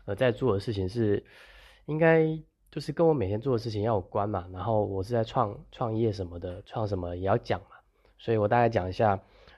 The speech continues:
呃，我是在做什么。那现在呢，我就是在，呃，社群网络上，然后去做这个曝光。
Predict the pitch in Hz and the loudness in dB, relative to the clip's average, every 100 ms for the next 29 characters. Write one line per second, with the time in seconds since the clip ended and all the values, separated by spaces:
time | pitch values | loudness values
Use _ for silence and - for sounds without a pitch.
0 | _ 104 98 95 123 123 156 110 - 90 | _ 0 2 2 2 2 4 2 0 -14
1 | _ _ _ _ _ _ _ _ - 151 | _ _ _ _ _ _ _ _ -8 -4
2 | - 156 160 139 120 110 110 101 98 98 | 2 4 6 4 4 0 0 -2 -2 -2
3 | 98 113 - 113 101 113 101 95 92 - | -4 -8 -4 -4 0 2 2 0 -6 -12
4 | - - - - 101 139 127 101 95 113 | -20 -20 -18 -8 -2 0 2 0 0 -2
5 | - 120 90 - _ - 95 113 101 - | 0 0 -2 -10 _ -14 -6 -2 -2 -2
6 | 123 110 98 90 _ _ _ 113 104 98 | -4 -2 -4 -8 _ _ _ 0 0 2
7 | 101 - 131 104 98 | -2 -2 -2 0 -4